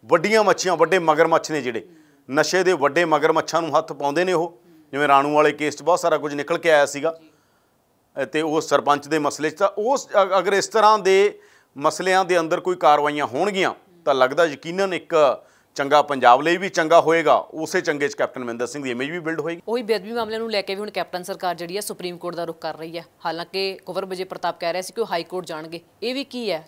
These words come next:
Speaker 2: ਕਿ ਹਾਈ ਕਮਾਂਡ ਦਾ ਦਬਾਅ ਹੈ ਜਿਹੜਾ ਕਿ ਹੁਣ ਬੇਅਦਬੀ ਮਾਮਲਿਆਂ ਦੀ ਜਾਂਚ ਵੀ ਤੇਜ਼ ਹੋ ਰਹੀ ਹੈ?
Speaker 1: ਦੇਖੋ ਪੰਜਾਬ ਦੇ ਨੈਰੇਟਿਵ 'ਚ ਸਭ ਤੋਂ ਵੱਡਾ ਮੁੱਦਾ ਬੇਅਦਬੀ ਦਾ ਮੁੱਦਾ ਬਣਿਆ ਹੈ ਔਰ ਸਿੱਖ ਪਾਪੂਲੇਸ਼ਨ ਇੱਥੇ ਮੈਜੋਰਿਟੀ ਪਾਪੂਲੇਸ਼ਨ ਆ, ਉਹਨਾਂ ਦੇ ਅੰਦਰ ਉਹ ਬਹੁਤ ਭਾਵਨਾਤਮਕ ਨੇ।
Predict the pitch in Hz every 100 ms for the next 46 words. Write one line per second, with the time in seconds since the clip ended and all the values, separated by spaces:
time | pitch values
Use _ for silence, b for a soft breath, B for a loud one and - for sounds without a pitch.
0 | - 196 180 175 196 190 180 170 170 170
1 | 214 220 226 226 220 208 196 175 190 185
2 | 180 175 175 165 180 180 160 165 160 175
3 | - 151 156 214 180 151 131 135 127 147
4 | 139 120 120 139 113 - 104 - - 185
5 | - 185 131 117 131 123 101 127 143 -
6 | 120 131 131 120 123 113 107 107 101 101
7 | 95 107 123 123 170 - 139 - 139 135
8 | - 135 131 131 120 123 143 165 147 117
9 | 117 110 - 107 90 _ _ 156 180 202
10 | 165 151 139 151 180 180 196 - 190 123
11 | 127 127 135 123 110 95